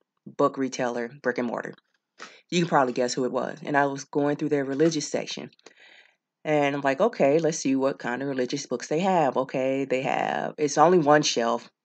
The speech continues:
Actually, it's two, it's one shelf, two-sided. And it's all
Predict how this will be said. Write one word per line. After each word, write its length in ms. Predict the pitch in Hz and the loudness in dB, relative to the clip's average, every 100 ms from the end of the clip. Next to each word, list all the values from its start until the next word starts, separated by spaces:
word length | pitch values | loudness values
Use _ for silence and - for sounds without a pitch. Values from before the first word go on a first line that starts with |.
| _ _ - | _ _ -6
Actually, 300 | 139 127 117 | -4 -2 -4
it's 200 | - - | -6 -10
two, 240 | - 320 277 - 180 - | -4 -2 -2 -8 -12 -6
it's 200 | 196 202 | 0 6
one 160 | 214 | 6
shelf, 380 | 220 170 160 160 | 6 6 6 4
two-sided. 580 | 185 165 147 131 131 - _ - - _ | -2 0 0 0 -4 -8 _ -20 -20 _
And 680 | - 151 147 143 139 139 135 - | 0 4 4 4 2 0 -2 0
it's 360 | 135 - - - | -2 -2 -8 2
all 540 | 147 156 156 160 156 | 6 8 8 6 4